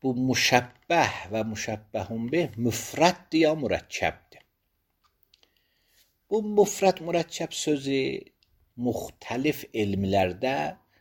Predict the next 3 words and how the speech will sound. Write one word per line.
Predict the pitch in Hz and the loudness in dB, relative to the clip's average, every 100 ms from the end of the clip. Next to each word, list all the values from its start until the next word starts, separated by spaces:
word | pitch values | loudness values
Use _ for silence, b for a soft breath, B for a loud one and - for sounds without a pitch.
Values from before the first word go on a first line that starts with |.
| _ _ _ _ _ _ _ _ _ _ 117 | _ _ _ _ _ _ _ _ _ _ -10
müxtəlif | 117 - 120 135 123 | -10 -2 0 0 -2
mənası | 113 95 90 80 104 58 | 0 0 0 -2 -2 -4
var. | - | -8